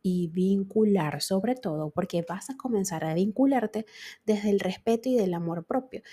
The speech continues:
Y eso te va a hacer mucho más empática para entender la situación de otra persona y también, sobre todo, respetar sus límites.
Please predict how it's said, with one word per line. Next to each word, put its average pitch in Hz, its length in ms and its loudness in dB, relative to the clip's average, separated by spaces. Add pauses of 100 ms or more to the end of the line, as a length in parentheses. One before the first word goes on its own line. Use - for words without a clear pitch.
(220)
Y 311 140 0
eso 320 160 0
te - 100 -6
va - 80 -4
a - 40 -4
hacer 262 200 0
mucho 269 260 2
más 254 220 2
empática 262 520 2
para 190 220 2
entender 180 400 -2
la 240 100 2
situación 180 440 -4
de 185 80 2
otra 226 160 -4
persona 196 680 0
y 190 180 2
también, 160 640 6 (120)
sobre 151 460 0
todo, 247 360 4 (400)
respetar - 480 -2
sus - 200 -4
límites. - 560 -6